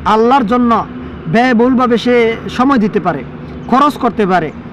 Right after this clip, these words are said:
সে এটা করবে না। সে দোকানপাটে বসে ঘন্টার পর ঘন্টা আড্ডা দেবে, কিন্তু সে এই দোকান থেকে বাড়িতে যাবে না। বাড়িতে গিয়ে সেখানে একটু কোরআন তেলাওয়াত করবে অথবা একটা দি-, একটু দিন চর্চা করবে, মসজিদে গিয়ে সময় মতো সালাত আদায় করবে। আজান হয়,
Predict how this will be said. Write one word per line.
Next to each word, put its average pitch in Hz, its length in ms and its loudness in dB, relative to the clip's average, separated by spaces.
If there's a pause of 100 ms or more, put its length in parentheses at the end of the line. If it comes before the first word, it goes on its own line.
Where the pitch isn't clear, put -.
সে 285 140 0
এটা 262 180 -2
করবে 196 320 0
না। 180 100 -2
সে 247 160 0
দোকানপাটে 254 640 0
বসে 214 360 0 (440)
ঘন্টার 285 520 2
পর 294 240 0
ঘন্টা 247 420 0
আড্ডা 190 380 0
দেবে, 165 300 -2 (120)
কিন্তু 240 240 0
সে 294 320 0 (100)
এই 214 80 0
দোকান 220 320 0
থেকে 233 340 0 (320)
বাড়িতে 202 340 0
যাবে 170 240 0
না। 151 140 -6 (140)
বাড়িতে 208 360 0
গিয়ে 214 160 2
সেখানে 214 320 0
একটু 208 140 -2
কোরআন 220 320 0
তেলাওয়াত 214 280 0
করবে 202 280 0 (280)
অথবা 220 260 0
একটা 226 200 -2
দি-, 190 260 -4
একটু 208 180 -2
দিন 240 240 2
চর্চা 233 300 -2
করবে, 208 300 0 (340)
মসজিদে 226 440 2
গিয়ে 247 220 0
সময় 233 280 0
মতো 240 240 -2
সালাত 233 300 0
আদায় 240 160 0
করবে। 226 340 0 (300)
আজান 233 300 2
হয়, 247 340 2